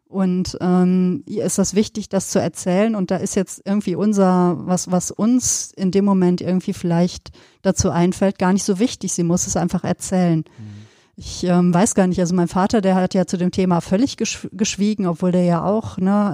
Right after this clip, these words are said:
Speaker 1: ähm, auch mit, als Kind auf der Flucht war und auch schlimme Sachen erlebt hat,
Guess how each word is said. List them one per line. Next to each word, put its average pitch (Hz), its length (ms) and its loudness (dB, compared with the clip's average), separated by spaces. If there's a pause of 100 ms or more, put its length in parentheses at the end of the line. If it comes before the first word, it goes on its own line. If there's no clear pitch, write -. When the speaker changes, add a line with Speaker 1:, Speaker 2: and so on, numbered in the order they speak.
(120)
Speaker 1:
ähm, 180 420 2
auch 180 120 -2
mit, 175 500 -8
als 185 160 -2
Kind 208 320 2
auf - 160 -8
der 180 140 -2
Flucht 220 480 0
war 190 400 4
und 170 160 -2
auch 170 100 -2
schlimme 226 320 2
Sachen 190 380 0
erlebt 175 440 -2
hat, 175 220 0